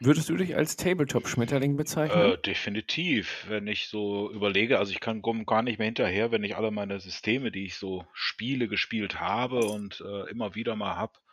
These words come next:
Speaker 2: ähm, aufzähle, komme ich gar nicht hinterher. Ich habe hier so eine Liste gerade auf meiner Pinnwand hängen. Ich guck mal eben, zwei, vier, sechs,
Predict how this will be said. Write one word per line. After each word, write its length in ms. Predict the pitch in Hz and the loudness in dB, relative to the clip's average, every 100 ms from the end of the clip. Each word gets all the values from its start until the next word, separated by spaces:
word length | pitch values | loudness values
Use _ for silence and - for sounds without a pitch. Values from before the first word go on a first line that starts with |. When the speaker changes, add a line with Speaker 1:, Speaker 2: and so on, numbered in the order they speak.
| _ _ _ - 110 | _ _ _ -16 -10
Speaker 2:
ähm, 260 | 101 101 | -10 -8
aufzähle, 580 | - 107 - 139 110 104 | -2 -2 -2 0 0 0
komme 180 | - 104 | -2 -6
ich 60 | - | -6
gar 140 | 101 | -6
nicht 120 | 101 | -4
hinterher. 640 | 101 101 98 101 104 85 85 | -6 -4 0 0 0 -2 -6
Ich 220 | - - | -6 -6
habe 100 | 113 - | -6 -8
hier 80 | |
so 120 | 104 104 | -6 -4
eine 100 | 92 | -4
Liste 420 | 92 - - 143 | -6 -8 -6 -6
gerade 380 | 127 127 127 120 | 0 0 2 0
auf 220 | 120 - | -2 -6
meiner 340 | 117 113 110 - | -8 -8 -10 -10
Pinnwand 360 | 120 123 110 117 | -8 -6 -8 -6
hängen. 160 | 120 | -8
Ich 120 | 104 | -8
guck 200 | - - | -12 -14
mal 120 | 113 104 | -8 -8
eben, 220 | 107 107 | -8 -12
zwei, 460 | - _ 107 107 104 - | -18 _ -20 -20 -20 -20
vier, 200 | 104 101 | -20 -14
sechs, 360 | 101 - - | -14 -14 -20